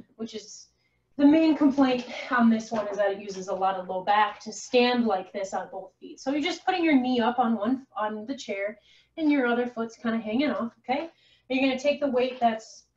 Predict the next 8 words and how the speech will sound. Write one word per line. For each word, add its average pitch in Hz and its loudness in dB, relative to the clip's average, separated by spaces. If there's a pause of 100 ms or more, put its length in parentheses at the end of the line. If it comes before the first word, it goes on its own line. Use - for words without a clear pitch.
(280)
away 233 -2
from 240 0
the 226 0
chair. 381 -2 (520)
You're 247 -4
gonna 220 -4
bring 233 -2
it - -10